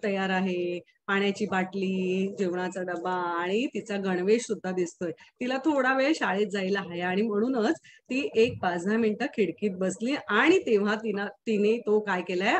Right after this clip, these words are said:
अनुभवलंय आले-, अ, अनुभवलं आहे हे सगळं, की खिडकीत बसल्यावर अगदी सोसाट्याचा मस्त छान वारा आलाय आणि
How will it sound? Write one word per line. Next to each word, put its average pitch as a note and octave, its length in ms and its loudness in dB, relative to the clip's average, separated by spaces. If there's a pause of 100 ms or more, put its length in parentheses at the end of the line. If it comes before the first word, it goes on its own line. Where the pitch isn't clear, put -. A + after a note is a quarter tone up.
(100)
अनुभवलंय G3 640 2 (120)
आले-, F3+ 300 -4
अ, G3+ 80 -4 (440)
अनुभवलं D#4 580 8
आहे G3 300 4
हे G3 140 2
सगळं, E3 340 -6 (220)
की C4 360 0
खिडकीत C4+ 400 4
बसल्यावर A#3+ 500 0
अगदी A#3 300 0
सोसाट्याचा G#3 600 -4
मस्त G#3+ 420 -4 (140)
छान G3+ 220 0
वारा F3+ 300 0
आलाय G3 440 2 (300)
आणि B3 420 6